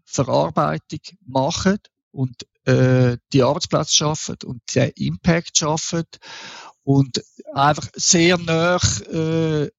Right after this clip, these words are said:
dran sind an diesen Bauern, oder? Also, mi-, wir gehen die fünftausend Bauern alle einzeln besuchen. Also wir haben dann einen Landwirtschaftsberater, der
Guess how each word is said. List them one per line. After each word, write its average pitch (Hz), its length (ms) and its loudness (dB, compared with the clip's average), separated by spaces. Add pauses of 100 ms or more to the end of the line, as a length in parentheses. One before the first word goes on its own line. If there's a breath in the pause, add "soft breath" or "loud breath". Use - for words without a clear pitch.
(120)
dran 151 340 2
sind 151 260 0
an 135 80 2
diesen 135 340 0
Bauern, 156 460 -2
oder? 131 280 -8
Also, 131 340 -2 (720 loud breath)
mi-, 151 220 -4
wir 185 220 4
gehen 185 220 0
die 185 100 -4
fünftausend 170 640 -2
Bauern 165 400 -4
alle 156 320 0
einzeln 143 380 0
besuchen. 147 720 -8 (300)
Also 127 240 -10
wir 139 140 2
haben 135 160 0
dann 127 220 0
einen 123 160 0
Landwirtschaftsberater, 151 1200 0
der 131 200 2